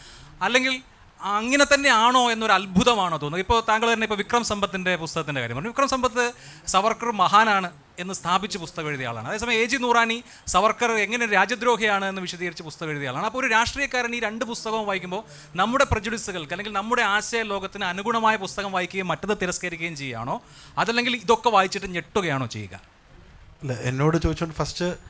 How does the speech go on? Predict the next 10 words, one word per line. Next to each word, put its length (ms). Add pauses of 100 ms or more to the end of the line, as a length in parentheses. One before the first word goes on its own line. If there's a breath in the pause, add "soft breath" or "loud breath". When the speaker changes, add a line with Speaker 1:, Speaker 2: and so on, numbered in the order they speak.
(220 soft breath)
Speaker 2:
അല്ല, 120
ഞാനൊരു 300
റീവാലിഡേഷൻ 920
നടത്താറുണ്ട്. 420
ഇപ്പം, 240 (520 soft breath)
ആ, 340
ഈ 60
നീർജയുടെ 540
ബുക്ക് 260
എനിക്ക്, 360